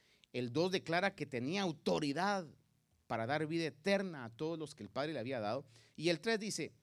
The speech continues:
"Y esta es la vida eterna, que te conozcan a ti, el único Dios verdadero, y a Jesucristo, a quien has enviado".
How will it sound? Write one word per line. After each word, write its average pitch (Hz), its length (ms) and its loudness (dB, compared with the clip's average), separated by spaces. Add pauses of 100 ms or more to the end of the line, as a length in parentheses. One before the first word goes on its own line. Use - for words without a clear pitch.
(340)
"Y 190 220 4
esta 277 460 6
es 233 360 4
la 139 160 2
vida 139 400 0
eterna, 104 840 -2 (480)
que 120 120 -8
te 110 160 -6
conozcan 123 480 -4
a 107 120 -8
ti, 143 140 -2
el 120 140 -2
único 147 500 -6
Dios 110 300 -2
verdadero, 107 600 -4 (560)
y 110 120 -4
a 101 80 -2
Jesucristo, 98 840 -8 (100)
a 95 100 -10
quien 95 240 -12
has 104 160 -10
enviado". 82 360 -12